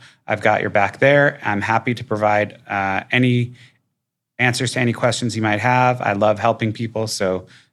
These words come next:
go ahead and connect with me there. And it is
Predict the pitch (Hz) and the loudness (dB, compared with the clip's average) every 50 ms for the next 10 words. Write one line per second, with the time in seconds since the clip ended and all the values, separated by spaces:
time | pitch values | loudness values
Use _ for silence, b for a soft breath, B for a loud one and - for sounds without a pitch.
0 | b _ - 117 107 101 104 107 104 104 101 98 - 107 101 107 107 - - 113 | b _ 0 2 2 4 4 2 2 2 0 -2 -2 0 0 0 0 -2 -6 -6
1 | - 113 107 104 101 113 113 110 107 107 107 B B B B B B _ _ 113 | -4 -2 -2 0 2 2 4 4 4 2 2 B B B B B B _ _ -2
2 | 113 110 104 104 104 104 - 113 110 110 113 110 104 101 98 - | 0 0 2 0 0 0 -2 -2 -2 0 0 0 0 0 -4 -6